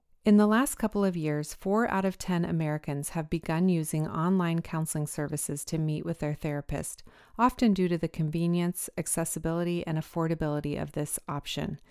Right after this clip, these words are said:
Counseling sessions can be accessed from home or anywhere with an internet connection.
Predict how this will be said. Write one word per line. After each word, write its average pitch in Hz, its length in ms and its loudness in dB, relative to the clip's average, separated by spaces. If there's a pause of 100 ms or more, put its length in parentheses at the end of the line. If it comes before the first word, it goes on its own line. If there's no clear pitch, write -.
(340)
Counseling 240 380 4
sessions 185 460 0
can 180 200 0
be 170 120 0
accessed 160 560 -4
from 151 220 -2
home 208 440 6
or 156 260 0
anywhere 202 380 6
with 156 180 -2
an 156 120 -2
internet 151 360 0
connection. 151 640 -4